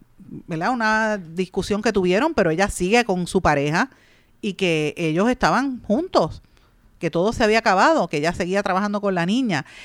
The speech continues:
que a lo mejor había un, un mo-, un momento de, ¿verdad? De, de, había celos por ella, por la forma en que ella,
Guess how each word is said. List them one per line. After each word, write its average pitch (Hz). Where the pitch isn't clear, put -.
que 175
a 170
lo 170
mejor 185
había 226
un, 214
un 190
mo-, 202
un 190
momento 202
de, 160
¿verdad? 165
De, 202
de, 147
había 160
celos 202
por 185
ella, 233
por 175
la 151
forma 160
en 196
que 196
ella, 196